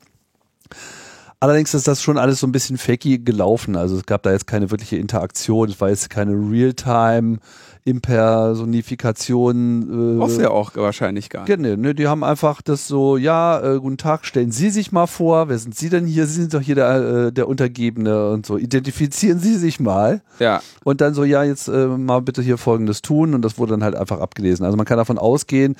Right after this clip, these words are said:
Speaker 2: Du kannst
Speaker 1: dass
Speaker 2: wahrscheinlich, also kannst,
Speaker 1: Hm?
Speaker 2: vielleicht hast du auch einfach ein, zwei echte Personen drin, die er halt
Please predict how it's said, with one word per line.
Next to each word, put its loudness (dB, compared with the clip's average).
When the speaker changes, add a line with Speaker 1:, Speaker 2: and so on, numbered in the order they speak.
Speaker 2:
Du 0
kannst 2
Speaker 1:
dass 2
Speaker 2:
wahrscheinlich, 0
also -2
kannst, -4
Speaker 1:
Hm? -4
Speaker 2:
vielleicht 0
hast -4
du 0
auch -2
einfach -6
ein, -2
zwei 0
echte -6
Personen 0
drin, 0
die 0
er 2
halt 0